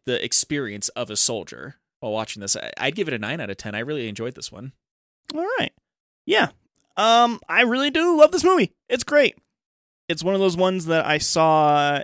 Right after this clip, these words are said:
Speaker 2: in Dolby Theater when I first saw it, which is just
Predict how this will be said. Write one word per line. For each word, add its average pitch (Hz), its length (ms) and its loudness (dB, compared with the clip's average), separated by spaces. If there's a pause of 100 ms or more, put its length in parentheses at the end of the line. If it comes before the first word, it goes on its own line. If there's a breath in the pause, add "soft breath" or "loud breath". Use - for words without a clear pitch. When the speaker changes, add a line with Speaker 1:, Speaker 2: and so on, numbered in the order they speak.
(140)
Speaker 2:
in 139 520 -2
Dolby 214 520 2 (500)
Theater 190 500 0 (220)
when 143 140 -6
I 139 80 -2
first 180 260 -2
saw 180 160 4
it, 151 80 2
which 151 140 -2
is 135 140 -4
just 135 340 -4